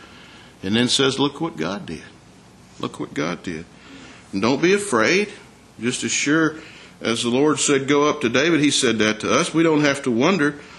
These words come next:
when it comes to the ministry of the gospel, do we? We don't have to ask. He's already said, "Go up."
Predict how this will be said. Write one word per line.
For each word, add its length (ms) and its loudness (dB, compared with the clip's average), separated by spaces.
when 120 4
it 100 2
comes 280 2
to 120 -2
the 100 0
ministry 520 2
of 80 -2
the 40 -2
gospel, 540 0
do 180 2
we? 120 -2
We 160 2
don't 160 2
have 220 2
to 120 -2
ask. 300 -2
He's 160 0
already 320 2
said, 260 0
"Go 220 2
up." 320 -2